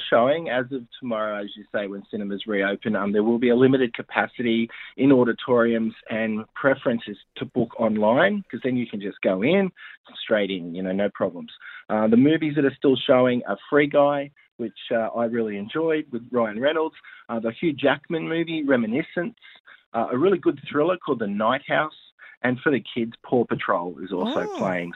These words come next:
Speaker 1: So great to see movies on the big screen again.
Speaker 2: Absolutely. Love that movie popcorn. And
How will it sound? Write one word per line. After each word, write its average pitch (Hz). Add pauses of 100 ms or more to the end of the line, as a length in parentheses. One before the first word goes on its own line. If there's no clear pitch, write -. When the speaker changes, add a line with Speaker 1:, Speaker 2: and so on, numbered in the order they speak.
Speaker 1:
So 92
great 156
to 139
see 139
movies 113
on 104
the 95
big 90
screen 85
again. 80
Speaker 2:
Absolutely. 185
Love 170
that 190
movie 190
popcorn. 165 (340)
And 220